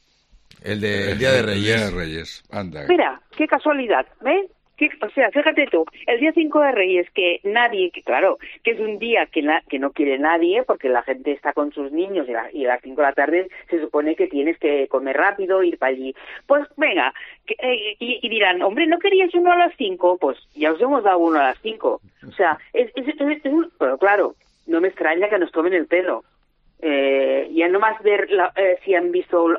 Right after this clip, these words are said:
Speaker 3: la junta de hoy y, y, y ya deben decir, "Mira, otra vez, va-, vaya tontos son estos, espérate que les, el, otra vez les vamos a, a, a, a reír", y se ríen de nosotros. ¿Por qué? Porque no hay nadie en el club que les plante cara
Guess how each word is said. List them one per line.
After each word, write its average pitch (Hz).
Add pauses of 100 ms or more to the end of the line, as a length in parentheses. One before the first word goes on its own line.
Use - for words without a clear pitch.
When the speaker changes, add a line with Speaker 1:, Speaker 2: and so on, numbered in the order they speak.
(120)
Speaker 3:
la 160
junta 156
de 135
hoy 254 (1040)
y, 403
y, 190
y 175
ya 175
deben 180
decir, 156
"Mira, 127 (380)
otra 165
vez, 123 (340)
va-, 202 (120)
vaya 220
tontos 165
son 143
estos, 135
espérate 160
que 156
les, 156
el, 190
otra 220
vez 135
les 160
vamos 214
a, 180
a, 156
a, 156
a 147
reír", 143
y 226
se 190
ríen 240
de 349
nosotros. 220 (240)
¿Por 196
qué? 262
Porque 202
no 247
hay 311
nadie 302
en 285
el 214
club 240
que -
les 160
plante 185
cara 151